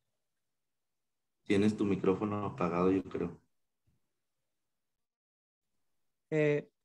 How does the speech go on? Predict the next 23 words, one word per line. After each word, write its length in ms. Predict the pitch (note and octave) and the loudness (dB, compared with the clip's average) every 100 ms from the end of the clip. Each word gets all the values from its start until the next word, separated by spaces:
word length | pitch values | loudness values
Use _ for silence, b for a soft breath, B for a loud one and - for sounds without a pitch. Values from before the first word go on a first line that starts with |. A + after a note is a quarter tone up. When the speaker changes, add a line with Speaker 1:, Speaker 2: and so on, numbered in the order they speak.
| _ | _
Speaker 2:
sí, 220 | - E3+ E3+ | 4 8 10
muchas 280 | E3+ G3 | 10 10
gracias, 200 | F#3 F3+ | 10 10
doctor, 360 | F#3 - E3 D#3+ | 6 6 4 4
por 120 | D#3 | 4
la 60 | D3 | 4
respuesta. 420 | C#3+ - F3+ F#3+ | 4 4 4 6
¿Alguna 260 | F3+ F#3 G3+ | 8 8 8
otra 240 | G#3 G3+ | 6 6
pregunta? 560 | E3 D#3 F#3+ A#3+ A#3 - _ _ _ _ _ _ _ _ _ _ _ _ _ _ _ _ _ _ _ _ _ _ _ _ _ _ _ _ _ _ _ _ _ _ _ _ _ _ _ _ _ _ _ _ _ _ | 6 6 6 4 0 -2 _ _ _ _ _ _ _ _ _ _ _ _ _ _ _ _ _ _ _ _ _ _ _ _ _ _ _ _ _ _ _ _ _ _ _ _ _ _ _ _ _ _ _ _ _ _
Eh, 360 | D3+ D#3 D3+ D3 | -4 -2 0 0
mencionan 540 | D3+ D3 - D#3 E3+ D#3+ | 0 0 6 8 10 8
aquí, 580 | - D#3+ E3 E3 E3 D#3+ _ _ _ _ _ _ - - - | 6 6 8 8 6 2 _ _ _ _ _ _ -20 -10 0
eh, 80 | |
Andrea 320 | D#3 D#3 D#3 E3+ | 4 6 6 6
Amparán, 480 | E3 D3+ E3+ G3+ | 6 6 6 6
una 180 | G3 G3 | 6 6
plática 340 | F#3+ F#3 F#3+ E3 | 4 2 2 4
muy 160 | E3 | 4
interesante. 560 | F3+ E3 D3 F3 F#3+ G3+ | 4 2 2 2 2 0
Saludos, 380 | F3+ D#3 E3 E3 | -2 2 2 2
profe 300 | E3+ E3 F3 | 2 4 6
Raúl. 480 | D3 E3 A3+ A3 | 8 10 8 6